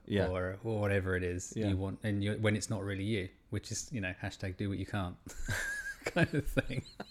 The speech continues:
Speaker 1: We need that on a t-shirt. But also, you
Speaker 2: Yeah.
Speaker 1: nailed, you nailed the bit where you got you, like, it was authentic, but
Speaker 2: Uh.
Speaker 1: it was, it was like, it w-, wasn't quite you on camera, but in a, in the right way.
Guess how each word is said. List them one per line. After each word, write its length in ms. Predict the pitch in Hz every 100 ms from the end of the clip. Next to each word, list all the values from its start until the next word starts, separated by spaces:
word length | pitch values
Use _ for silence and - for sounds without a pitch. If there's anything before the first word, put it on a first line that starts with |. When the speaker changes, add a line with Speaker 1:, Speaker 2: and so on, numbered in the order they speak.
| - - - - - - - 147 -
Speaker 1:
We 140 | 139 127
need 200 | 139 143
that 120 | 127
on 140 | 123
a 60 | 110
t-shirt. 440 | - 120 110 101 - - -
But 100 | -
also, 220 | 165 185 170
you 220 | 139 139
Speaker 2:
Yeah. 60 |
Speaker 1:
nailed, 300 | 131 147 165
you 140 | 120 113
nailed 320 | 117 135 135
the 80 | 123
bit 220 | 107 85
where 100 | 98
you 160 | 98 95
got 240 | 98 -
you, 400 | 92 107 120 120 -
like, 260 | 98 92 - - - - - - -
it 160 | 104
was 160 | 101 104
authentic, 680 | 101 - 110 113 170 - - - - - -
but 300 | 120 113 - - - - -
Speaker 2:
Uh. 260 | 107 98 98 - - - -
Speaker 1:
it 160 | 113
was, 240 | 110 107 - - - - - - - -
it 180 | 117
was 220 | - 113 120
like, 240 | 110 - -
it 80 | 113
w-, 220 | 113 120
wasn't 420 | 117 110 143 160 151
quite 240 | 151 131
you 240 | 110 120
on 120 | 117 104
camera, 360 | - 117 113
but 140 | 85 101
in 180 | 107 110
a, 40 | -
in 140 | 110
the 100 | 107
right 200 | 104 107
way. 220 | 78 78